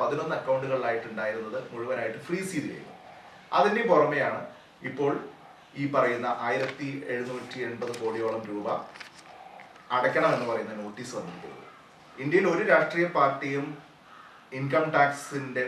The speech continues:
പരിധിയിൽപ്പെടുന്നതല്ല, അതാണ് യാഥാർത്ഥ്യം. ബി ജെ പി അടക്കമുള്ള ഒരു രാഷ്ട്രീയ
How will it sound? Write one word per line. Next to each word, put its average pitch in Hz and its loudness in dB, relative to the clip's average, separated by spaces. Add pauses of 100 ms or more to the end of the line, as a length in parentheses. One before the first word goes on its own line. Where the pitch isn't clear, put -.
പരിധിയിൽപ്പെടുന്നതല്ല, 117 -2 (840)
അതാണ് 160 6
യാഥാർത്ഥ്യം. - -2 (400)
ബി 135 0
ജെ 160 4
പി 156 4
അടക്കമുള്ള 143 4
ഒരു 151 0
രാഷ്ട്രീയ 139 2